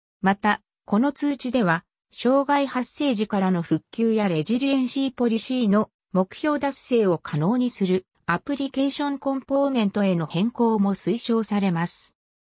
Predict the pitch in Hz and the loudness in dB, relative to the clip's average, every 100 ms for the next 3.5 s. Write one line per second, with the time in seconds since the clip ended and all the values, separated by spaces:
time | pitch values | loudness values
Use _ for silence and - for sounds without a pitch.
0 | _ 170 226 285 285 285 302 302 311 302 | _ 2 2 2 -2 0 -2 -2 -2 -2
1 | 294 247 240 _ - - 247 226 180 170 | 0 0 0 _ -10 -8 -2 0 2 2
2 | 240 254 254 254 247 240 220 160 - 190 | 2 0 0 -2 0 2 2 0 -2 0
3 | 220 180 170 156 | 2 2 2 2